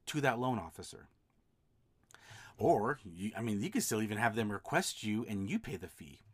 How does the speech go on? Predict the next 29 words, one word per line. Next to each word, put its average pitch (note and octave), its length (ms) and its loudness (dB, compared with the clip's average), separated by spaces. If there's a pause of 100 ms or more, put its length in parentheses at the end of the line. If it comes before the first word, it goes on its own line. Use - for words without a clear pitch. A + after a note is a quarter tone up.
(560)
basically C3+ 280 0
you're G#2 120 0
paying G#2 260 0
a F2+ 60 -4
hundred, G#2 340 0 (100)
you G#2+ 80 -4
know, F#2+ 120 -4
let's A2 140 -6
just A2 80 -4
say A#2+ 60 2
your G2+ 80 0
fee's G#2 200 0
a F2+ 40 -2
hundred G2 220 -2
fifty G#2 200 -2
dollars G2+ 320 2
for F#2 140 -8
an F2+ 120 -8
example. F2 540 -10 (400)
You're A#2+ 180 4
just B2+ 160 -4
paying A2+ 180 0
a F#2 40 -2
hundred A2+ 220 0
fifty G#2+ 200 -4
dollars A2 560 4 (240)
to C#3+ 180 0
be A#2+ 120 2
used. B2 760 0